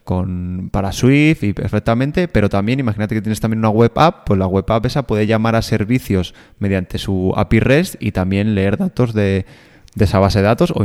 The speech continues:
o una aplicación de Android, ¿vale? Una aplicación de Android puede hacer llamadas, eh, con la api rest y utilizarse perfectamente como, como backend. Que la, tampoco está muy claro,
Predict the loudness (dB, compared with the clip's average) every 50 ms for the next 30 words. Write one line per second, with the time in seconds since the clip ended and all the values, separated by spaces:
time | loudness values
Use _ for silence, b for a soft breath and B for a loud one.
0 | -2 -2 -4 -2 0 0 2 2 2 2 2 2 2 2 0 0 2 2 0 2
1 | 2 2 0 0 0 0 0 0 0 -2 -2 -4 -4 -4 -4 -4 -2 -2 -2 0
2 | -2 -2 -2 -4 -2 0 0 2 2 0 0 -2 -4 -2 -2 0 0 0 0 -2
3 | -2 -4 -4 -6 -6 -4 -4 -2 -2 -4 -4 -4 -4 -2 -2 0 -2 -2 -2 -2
4 | -2 0 0 0 0 -2 -6 B B B B B B B B -6 -2 0 0 0
5 | 0 0 0 0 0 2 0 0 2 0 0 0 -2 -2 -2 -2 -2 0 0 0
6 | 0 0 0 0 0 0 0 2 2 2 2 2 0 -2 -4 b b b b b
7 | b -6 -2 0 2 2 2 2 2 0 0 0 -4 b b b b b b b
8 | b b b b b _ _ _ _ _ _ _ _ _ _ _ _ _ _ _
9 | _ _ _ _ -4 0 2 4 4 4 4 4 4 4 4 2 0 -2 -6 -8
10 | -6 -2 0 0 0 -2 -4 -4 -2 0 0 0 0 0 0 2 2 2 2 0
11 | 0 -2 -2 0 0 0 2 2 0 0 -2